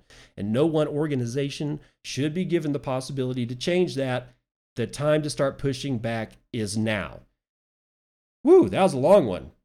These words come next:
You know who is pushing back? My good buddy Untapped Growth, who is on John's podcast. Oh, God,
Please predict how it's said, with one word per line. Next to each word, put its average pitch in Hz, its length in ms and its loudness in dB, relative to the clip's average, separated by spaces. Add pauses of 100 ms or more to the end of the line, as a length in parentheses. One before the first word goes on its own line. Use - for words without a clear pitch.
(220)
You 123 60 -2
know 196 160 10
who 226 100 6
is 226 200 2
pushing 220 320 0
back? 208 380 0 (760)
My 139 180 2
good 180 280 6
buddy 202 240 6
Untapped 165 680 2
Growth, 131 480 0 (140)
who 202 380 6
is 156 260 0
on 160 500 0
John's 185 460 2
podcast. 139 800 2
Oh, 180 520 0
God, 180 440 -2